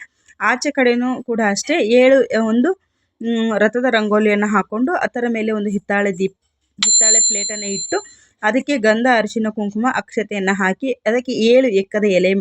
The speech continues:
ಅದರ ಮೇಲೆ ಏಳು ಎಲೆ ಇಟ್ಟು, ಅದಕ್ಕೆ ಗಂಧ, ಅರಿಶಿನ, ಕುಂಕುಮವನ್ನ ಇಟ್ಟು, ಅದರ ಮೇಲೆ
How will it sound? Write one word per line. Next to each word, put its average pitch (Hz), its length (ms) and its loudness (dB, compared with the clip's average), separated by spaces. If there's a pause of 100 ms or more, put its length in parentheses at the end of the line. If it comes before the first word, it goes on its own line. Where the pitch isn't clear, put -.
(220)
ಅದರ 190 200 -6
ಮೇಲೆ 190 240 -4 (120)
ಏಳು 202 260 0 (540)
ಎಲೆ 226 200 0 (440)
ಇಟ್ಟು, 220 240 -6 (140)
ಅದಕ್ಕೆ 214 380 -2
ಗಂಧ, 214 300 0 (100)
ಅರಿಶಿನ, 202 320 -4
ಕುಂಕುಮವನ್ನ 190 600 -4
ಇಟ್ಟು, 190 300 -2 (400)
ಅದರ 247 280 -2
ಮೇಲೆ 240 300 2